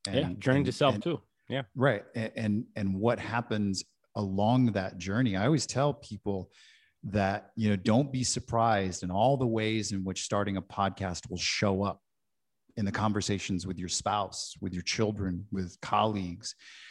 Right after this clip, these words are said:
Speaker 2: because you, you start to dig a little bit deeper. And just by the,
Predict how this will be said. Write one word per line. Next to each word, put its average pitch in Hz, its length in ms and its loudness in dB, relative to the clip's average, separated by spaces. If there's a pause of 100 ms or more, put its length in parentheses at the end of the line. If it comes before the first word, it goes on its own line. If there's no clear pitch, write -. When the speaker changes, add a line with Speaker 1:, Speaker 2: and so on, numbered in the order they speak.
(200)
Speaker 2:
because 101 840 2
you, 101 560 0
you 101 280 -6
start 120 420 0
to - 100 -6
dig 107 320 0
a 101 40 0
little 113 280 0
bit 110 240 -2
deeper. 95 420 -10 (280)
And 127 140 4
just 190 240 4
by 196 140 2
the, 147 200 -4